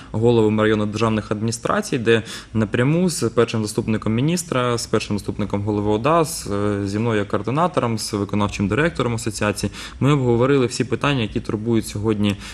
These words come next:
а, голів громад або турбують їх аграріїв на території. Тобто однозначно це, це дорога з двостороннім рухом.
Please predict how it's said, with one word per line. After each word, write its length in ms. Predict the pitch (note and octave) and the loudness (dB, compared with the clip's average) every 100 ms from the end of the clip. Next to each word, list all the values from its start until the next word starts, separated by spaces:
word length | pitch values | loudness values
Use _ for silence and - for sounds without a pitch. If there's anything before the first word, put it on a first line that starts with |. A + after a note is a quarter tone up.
| - | -6
а, 320 | G2+ G#2 G#2 | 0 4 4
голів 360 | G#2 A2+ A#2+ A2 | 4 2 4 2
громад 400 | A2 C3 F#3+ F#3+ | 2 0 0 0
або 240 | - A2 B2 | 0 0 0
турбують 440 | A#2 A2+ B2 - | 0 2 2 2
їх 160 | A2+ A#2 | 0 0
аграріїв 420 | G2+ A#2 G#2+ G2+ | 0 2 2 0
на 80 | G#2 | -2
території. 440 | G#2+ G#2+ G2+ F#2 | -2 0 2 0
Тобто 220 | - - G2+ | -4 2 2
однозначно 460 | G#2+ A2+ C#3+ B2+ | 2 2 0 0
це, 320 | - A#2+ A2+ | 0 2 2
це 380 | G#2 - A#2 A2 | 2 2 2 4
дорога 400 | G#2+ A#2 A#2+ A2 | 4 4 4 2
з 40 | G2+ | 0
двостороннім 560 | A2 - A#2 A2+ A2+ | -2 2 4 4 4
рухом. 400 | D3 B3 - D#3 | 2 2 2 -2